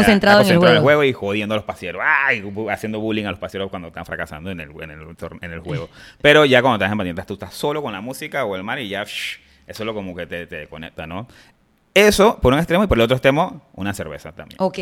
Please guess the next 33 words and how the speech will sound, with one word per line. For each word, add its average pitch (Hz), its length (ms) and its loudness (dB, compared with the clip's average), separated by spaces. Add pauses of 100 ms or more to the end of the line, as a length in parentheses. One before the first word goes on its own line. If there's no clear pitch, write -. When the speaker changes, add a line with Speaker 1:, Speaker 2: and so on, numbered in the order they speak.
(100)
Speaker 1:
muy 190 120 -4
importante, 196 300 0
Speaker 2:
Sentarme - 180 6
a - 60 6
Speaker 1:
por 190 80 6
eso - 100 6
Speaker 2:
tomarme 226 140 8
Speaker 1:
las 185 80 10
Speaker 2:
una - 60 10
Speaker 1:
ayudas, 262 180 2
las 214 80 8
Speaker 2:
cerveza. 190 180 6
Speaker 1:
ayudas 208 160 4
pueden 226 180 0
venir 208 200 0
de 214 60 0
cualquier 190 280 -2
Speaker 2:
Yo 214 80 0
me 233 40 6
Speaker 1:
lado. 208 160 6
Speaker 2:
siento 131 440 0
y 113 120 -4
cuando 113 180 -6
estoy, 110 160 -8
ya 117 80 -4
estoy, 151 200 -6
que 120 80 -8
en 110 60 -6
el 107 100 -8
último 131 240 -10
bloqueo 117 320 -8
dije, 123 240 -8
"Pan, 127 360 -8